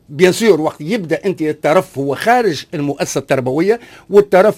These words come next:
اللي عنا في ولادنا وبناتنا كسوا مادياً معنوياً، ولا ربما غدوة كان عشنا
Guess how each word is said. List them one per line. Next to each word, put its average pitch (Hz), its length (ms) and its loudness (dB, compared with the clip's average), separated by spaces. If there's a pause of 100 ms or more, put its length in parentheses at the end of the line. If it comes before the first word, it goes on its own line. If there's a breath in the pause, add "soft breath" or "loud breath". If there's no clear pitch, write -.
(140)
اللي 151 220 -2
عنا 180 340 2
في - 180 -8
ولادنا 143 380 0
وبناتنا 143 500 -2
كسوا 160 640 -4
مادياً 147 600 -4
معنوياً، 147 640 -2
ولا 143 240 -6
ربما 147 400 -4
غدوة 143 340 -6
كان 143 140 -8
عشنا 147 300 -6